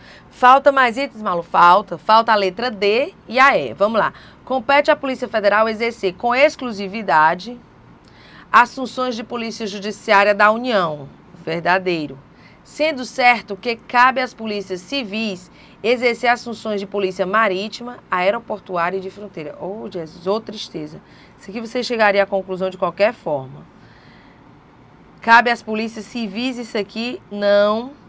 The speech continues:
A gente vê lá no artigo, pega aí, ó, o artigo cento e quarenta e quatro, parágrafo primeiro, inciso três.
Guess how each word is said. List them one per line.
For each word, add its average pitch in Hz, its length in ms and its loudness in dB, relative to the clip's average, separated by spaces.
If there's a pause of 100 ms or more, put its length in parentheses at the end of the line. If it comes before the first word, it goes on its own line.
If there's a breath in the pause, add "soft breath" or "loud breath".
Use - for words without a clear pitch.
(560 loud breath)
A 185 120 2
gente 220 280 -6
vê 196 180 0
lá 208 240 4
no 269 160 -4
artigo, 190 680 -4
pega 214 340 0
aí, 196 340 -2
ó, 147 200 0 (640)
o - 20 -8
artigo 170 380 -12
cento 254 380 -8
e - 20 -10
quarenta 185 500 0
e 208 60 -2
quatro, 175 720 -2 (2000 soft breath)
parágrafo 175 840 2
primeiro, 208 840 -4 (3250 loud breath)
inciso 247 480 -2
três. 190 800 -2